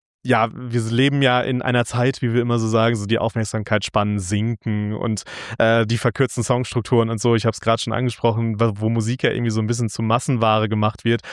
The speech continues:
Und da das Besondere, du hast ja auch grad den Spagat schon angesprochen, zwischen schon auch ein bisschen dem Erwartbaren auf der einen Seite, aber auch diese besonderen Momente zu schaffen. Ähm, wie, wie schafft ihr denn diesen Spagat? Also dieses, äh, Erwartbare auf der einen Seite, aber eben nicht nur erwartbar zu sein. Gibt's da eine Formel? Macht ihr das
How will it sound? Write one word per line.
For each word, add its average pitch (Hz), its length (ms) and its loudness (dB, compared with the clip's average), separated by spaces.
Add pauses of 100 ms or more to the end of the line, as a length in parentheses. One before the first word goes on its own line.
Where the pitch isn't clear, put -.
(160)
Und 113 160 0
da 120 140 4
das 123 160 0
Besondere, 127 840 2
du 113 80 2
hast 117 140 0
ja 117 60 2
auch 113 100 -2
grad 117 220 0
den 110 80 -4
Spagat 113 440 0
schon 117 140 -6
angesprochen, 110 540 -4
zwischen 110 340 -6
schon 117 240 -4
auch 104 160 -2
ein 101 60 -4
bisschen 107 240 -4
dem 98 180 -4
Erwartbaren 127 1000 2
auf - 280 -20
der - 140 0
einen 135 180 0
Seite, 123 320 2
aber 113 180 2
auch 117 100 -4
diese 110 200 -4
besonderen 113 480 0
Momente 110 440 -2
zu 117 120 -4
schaffen. 127 520 0 (360)
Ähm, 113 560 4 (420)
wie, 139 680 0
wie 175 160 0
schafft - 320 0
ihr - 80 2
denn 104 140 2
diesen 95 200 -4
Spagat? 95 640 -2
Also 110 180 -2
dieses, 113 420 -6
äh, 113 180 0
Erwartbare 147 720 0
auf 139 100 0
der 113 140 0
einen 143 220 -2
Seite, 139 260 4
aber 127 160 0
eben 135 180 -2
nicht 117 160 -4
nur 143 260 2
erwartbar 143 560 0
zu - 160 -10
sein. 135 460 0
Gibt's 135 240 -6
da 123 120 2
eine 113 120 -2
Formel? 160 640 2
Macht 135 240 -2
ihr 135 80 2
das 123 300 -2